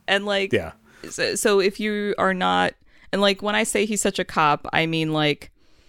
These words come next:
Speaker 1: you don't want him at a party with you 'cause he's the guy who's like, "Sir, are you old enough to be drinking that
Speaker 2: <laughs>
Speaker 1: beer?" Which, like, is the job,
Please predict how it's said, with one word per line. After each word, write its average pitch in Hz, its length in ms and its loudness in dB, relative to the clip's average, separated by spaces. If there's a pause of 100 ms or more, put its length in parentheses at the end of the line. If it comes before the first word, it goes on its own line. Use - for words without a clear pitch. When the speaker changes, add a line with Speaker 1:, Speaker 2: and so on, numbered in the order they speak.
(340)
Speaker 1:
you 185 200 -4
don't 180 280 2
want 185 220 2
him 190 160 0
at 170 140 4
a 165 40 0
party 160 400 0
with 156 220 -2
you 151 180 2
'cause 156 220 -4
he's 160 220 -2
the 165 100 -2
guy 147 300 2
who's 151 280 -2
like, 143 380 0 (400)
"Sir, - 720 0
are 226 140 2
you 262 500 -2
old 226 280 -2
enough 196 260 -2
to - 120 -4
be 185 160 -2
drinking 165 520 -4
that 156 300 2
Speaker 2:
<laughs> - 20 -8
Speaker 1:
beer?" 156 420 -2 (400)
Which, 240 160 2
like, 269 240 2 (140)
is 165 240 4
the 302 100 -6
job, 190 420 2